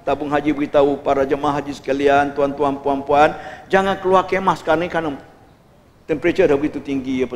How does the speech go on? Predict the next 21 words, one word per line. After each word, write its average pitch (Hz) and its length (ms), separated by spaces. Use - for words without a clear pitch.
semua. 110 240
Orang 294 320
tua 220 320
ni 233 160
yang 240 160
tu 214 100
larang 165 380
yang 294 100
tu 254 140
nak 202 160
buat. 277 240
"Panas 220 480
ke?" 202 400
kata 139 160
pakcik 123 320
ni. - 80
"Oh, 147 240
panas." 147 960
Saya 160 160
ni 143 160
tengok. 131 320